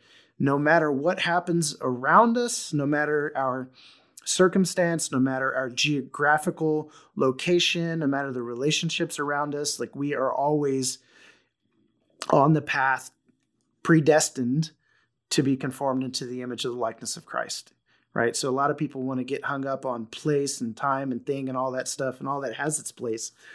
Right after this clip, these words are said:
But sometimes we forget that there's a work to be done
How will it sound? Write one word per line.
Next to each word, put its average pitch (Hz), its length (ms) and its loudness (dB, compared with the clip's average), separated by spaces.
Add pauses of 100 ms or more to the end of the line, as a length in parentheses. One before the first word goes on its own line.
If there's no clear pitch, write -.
(180)
But 117 420 -2 (400)
sometimes 139 640 0
we 135 100 -4
forget 127 400 -6
that 117 140 -6
there's 123 180 -6
a 117 60 -6
work 123 400 -6 (340)
to 135 160 2
be 127 160 0
done 117 400 -4